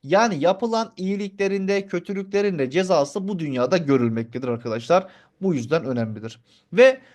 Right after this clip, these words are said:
buraya dikkat et. Konfüçyanizmde arkadaşlar bir beş erdem vardır, bir de beş klasik vardır. Ve bunlar beşe ayrılmaktadır. İnsani ilişkileri. Değerli arkadaşlar burası bizim için önemli.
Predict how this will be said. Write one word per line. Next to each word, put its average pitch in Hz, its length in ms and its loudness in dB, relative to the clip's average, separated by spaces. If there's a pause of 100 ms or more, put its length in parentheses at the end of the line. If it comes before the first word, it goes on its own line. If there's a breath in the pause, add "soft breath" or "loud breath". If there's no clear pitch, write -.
(140 soft breath)
buraya 214 300 4
dikkat 175 320 -4
et. 120 200 -4
Konfüçyanizmde 226 1160 0
arkadaşlar 127 760 -4
bir 127 340 -4
beş 220 240 2
erdem 233 380 2
vardır, 226 460 0
bir 233 120 -6
de 214 160 -2
beş 190 220 -2
klasik 120 440 -10
vardır. 113 360 -10 (420 soft breath)
Ve 202 260 2
bunlar 226 440 2
beşe 185 240 2
ayrılmaktadır. 113 800 -4 (200)
İnsani 151 460 -4
ilişkileri. 113 600 -10
Değerli 190 240 2
arkadaşlar 151 560 -2
burası 151 300 -4
bizim 123 220 -10
için 120 160 -10
önemli. 110 360 -8